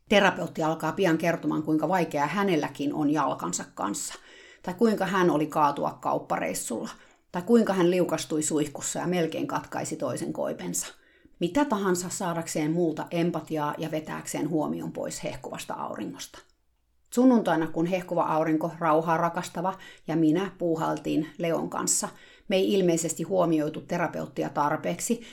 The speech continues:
sillä lopulta hän kyllästyi huhuiluun ja ilmestyi terassille kainalosauvojen kanssa. Hänhän on tähän asti käyttänyt vaan skootteria, mutta nyt hän ilmeisesti halusi näyttää meille, mitä kaikkea hän kykeneekään tekemään jalkansa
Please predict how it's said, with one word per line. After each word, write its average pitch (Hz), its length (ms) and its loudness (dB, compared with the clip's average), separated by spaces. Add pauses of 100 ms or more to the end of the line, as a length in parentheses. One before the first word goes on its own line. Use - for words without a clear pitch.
(120)
sillä 175 260 2
lopulta 214 300 2
hän 165 160 0
kyllästyi 170 420 -2
huhuiluun 185 680 2 (260)
ja 170 100 0
ilmestyi 170 420 2
terassille 156 580 -2
kainalosauvojen 185 1040 4
kanssa. - 440 -2 (380)
Hänhän 208 360 2
on 170 100 4
tähän 196 260 2
asti 165 200 -4
käyttänyt 160 540 -4
vaan 170 160 -4
skootteria, - 680 -2 (360)
mutta 190 160 0
nyt 208 180 0
hän 185 120 2
ilmeisesti 165 540 2
halusi 160 320 -2
näyttää 180 480 2
meille, 160 340 2
mitä 180 260 -2
kaikkea 160 400 -4
hän 165 160 -2
kykeneekään 180 640 -4
tekemään 160 460 -4
jalkansa - 480 -4